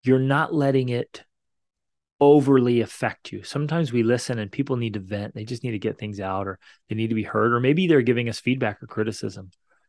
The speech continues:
And you hear it. Like, in excellence, you hear it. In mediocrity, you hear it, but you don't really do anything about it. You're like, "Uh-huh, whatever." You might feel defensive or you might feel like a victim. You might be throwing a little pity party inside.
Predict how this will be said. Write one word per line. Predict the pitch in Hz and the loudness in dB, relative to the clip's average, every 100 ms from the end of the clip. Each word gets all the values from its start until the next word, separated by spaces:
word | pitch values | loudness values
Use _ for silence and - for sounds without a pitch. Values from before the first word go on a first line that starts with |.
| _ _ - | _ _ -2
And | 117 | 2
you | 160 | 2
hear | - 147 139 | 2 4 4
it. | 104 - | 2 -4
Like, | 120 | -6
in | 117 127 | -4 0
excellence, | 123 160 - 220 214 | 0 0 0 0 2
you | 131 | 0
hear | 101 113 | 2 0
it. | 98 - _ _ - | -2 -10 _ _ -6
In | 123 | 2
mediocrity, | 131 143 151 - 165 151 | 4 6 4 2 4 4
you | 117 | 4
hear | 95 139 131 | 2 2 2
it, | 117 | 0
but | 120 | -8
you | 113 | -8
don't | 120 110 | -8 -4
really | 117 | -4
do | 110 107 | -2 -4
anything | 107 104 104 | -4 -6 -8
about | 101 98 104 | -8 -6 -8
it. | |
You're | - 101 | -8 -10
like, | 98 107 | -8 -4
"Uh-huh, | 110 101 104 | -4 -2 -2
whatever." | 107 98 101 104 | -2 -2 -2 -2
You | 104 | -4
might | 104 107 - | -4 -6 -4
feel | 107 | -6
defensive | 104 113 - 98 - 104 107 | -6 -8 -8 -8 -6 -4 -4
or | 110 - | -4 -6
you | - - | -14 -6
might | 113 110 | -6 -2
feel | 117 | -2
like | 110 117 | -2 -2
a | |
victim. | 104 110 - 120 107 | -4 -6 -2 -2 -2
You | 110 | -2
might | 113 | -4
be | 113 | -4
throwing | - 110 | -4 -2
a | |
little | 110 110 | -2 -2
pity | - 107 107 | -4 -6 -6
party | 104 107 104 | -2 -2 -4
inside. | 107 110 107 | -6 -6 -6